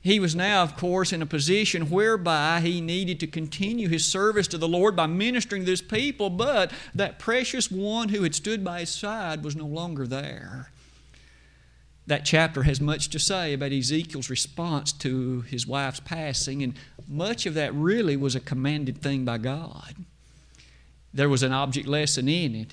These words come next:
Here are some thoughts I would invite you to consider with me. First of all, doesn't this highlight yet again, perhaps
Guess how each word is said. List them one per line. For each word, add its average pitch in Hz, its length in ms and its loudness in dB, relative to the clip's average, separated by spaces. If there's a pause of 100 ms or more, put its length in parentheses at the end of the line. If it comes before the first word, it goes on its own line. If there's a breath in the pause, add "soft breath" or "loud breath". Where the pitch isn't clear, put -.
Here 208 280 -4
are - 20 0
some 143 220 -4
thoughts 180 440 0
I 156 160 -2
would 147 160 -2
invite 143 380 -2
you 156 100 -4
to 143 80 -4
consider 139 440 -4
with 117 180 -8
me. 120 540 -8 (920 loud breath)
First 196 300 2
of 147 100 0
all, 151 220 2
doesn't 160 360 0
this 165 200 -2
highlight 160 520 0
yet 175 200 -4
again, 180 500 -2
perhaps 147 680 -2